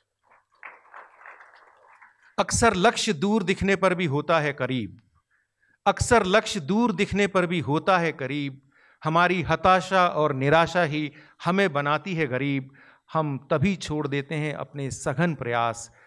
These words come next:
जब विजय होती है वहीं कहीं हमारे आसपास। एहसास होने पर इसका हमें बाद में न पड़े पछताना, इसलिए करना चाहे जो भी, लेकिन मैदान मत छोड़ना। और आखिरी है,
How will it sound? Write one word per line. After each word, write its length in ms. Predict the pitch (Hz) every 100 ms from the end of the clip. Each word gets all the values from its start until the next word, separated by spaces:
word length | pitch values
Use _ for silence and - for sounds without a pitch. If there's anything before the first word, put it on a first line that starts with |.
| _
जब 180 | 127 117
विजय 320 | 110 131 175
होती 400 | 143 131 127 143
है 100 | 127
वहीं 360 | 98 139 135 170
कहीं 380 | 131 123 127 117 - _ -
हमारे 420 | 139 139 143 156 151
आसपास। 720 | 113 110 - 113 104 101 - _ _ _ _
एहसास 640 | 127 127 123 135 135 135 -
होने 220 | 127 143
पर 180 | 139 113
इसका 480 | 104 - - 110 - _ -
हमें 220 | 131 120
बाद 240 | 117 120 110
में 160 | 117
न 140 | 117 165
पड़े 240 | 131 123
पछताना, 680 | 123 113 - 107 98 92 107 _ _ -
इसलिए 340 | 127 123 117
करना 380 | 110 107 117 117
चाहे 300 | - 98 107
जो 180 | 107 98
भी, 300 | 104 104 - _ -
लेकिन 200 | 110 101
मैदान 400 | 101 95 113 107
मत 200 | 95 -
छोड़ना। 520 | - 92 87 92 90 - _ _ _ _ - - _ _ - - _ - - -
और 100 | 120
आखिरी 360 | 120 - 165
है, 340 | 131 123 135